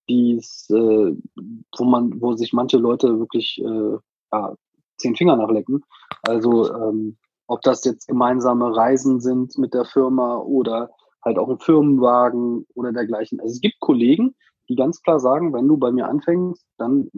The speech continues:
gibt's einen Firmenwagen, dann gibt's das, dann kann ich auch eine Kopfprämie, habe ich irgendwo mal gelesen.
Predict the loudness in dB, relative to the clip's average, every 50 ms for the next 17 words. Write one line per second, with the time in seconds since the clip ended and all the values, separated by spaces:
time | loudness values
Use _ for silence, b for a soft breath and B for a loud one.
0 | -6 -2 -2 -2 -2 _ -16 -8 -8 -8 -2 2 2 4 4 4 4 2 2 0
1 | -2 -2 -2 -2 -2 -2 -4 -8 -18 -6 _ 0 0 0 -2 -4 -4 -4 -4 -4
2 | -6 -6 -6 -6 -6 -6 -4 -4 -4 -4 -4 -6 -6 -2 0 2 4 4 2 2
3 | 0 0 0 2 2 2 2 4 2 4 4 2 2 2 0 -2